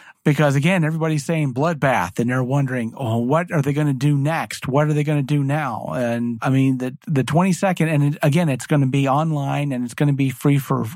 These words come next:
I think it, they're gonna put everything up for twenty-four hours. Then they're gonna basically, uh, take it offline. But for twenty-four hours, you know, you can watch all, everything that's going, uh, everything that they put out. So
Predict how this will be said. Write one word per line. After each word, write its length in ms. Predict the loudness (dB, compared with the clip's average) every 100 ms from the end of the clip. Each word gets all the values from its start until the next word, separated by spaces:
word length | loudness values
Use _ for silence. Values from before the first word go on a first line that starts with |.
| -2
I 100 | 2
think 240 | 2 0 -6 -18 -20 _ _ -4
it, 180 | 0
they're 120 | 2 2
gonna 320 | 2 0 -2 -8 _ 2
put 220 | 4 4
everything 460 | 2 2 2 2
up 140 | 0 0
for 100 | -4
twenty-four 580 | 0 2 2 2 2 2
hours. 560 | 0 -2 -6 -8 -12 _ _ _ -4
Then 220 | 2 4
they're 140 | 4
gonna 180 | 2 0
basically, 800 | 0 -2 -2 -2 0 0 0 0
uh, 80 | -2
take 220 | -2 -2
it 80 | 0
offline. 680 | 0 0 -2 -2 -2 -6 -10 -14 -20 -20 -20 _
But 160 | 0 2
for 100 | 0
twenty-four 480 | 2 2 2 2 2
hours, 540 | 2 0 -4 -8 -2
you 80 | 0
know, 80 | 2
you 160 | 0
can 180 | 0 0
watch 380 | 2 2 0 0
all, 280 | 0 2 0
everything 480 | -2 -2 0 0 -2
that's 160 | -2 0
going, 260 | 0 0
uh, 240 | -2 -4 -6 _
everything 360 | 0 2 2 0
that 120 | 0
they 100 | -2
put 240 | 0 0
out. 300 | 0 -2 -6
So 420 | -6 -2 0 0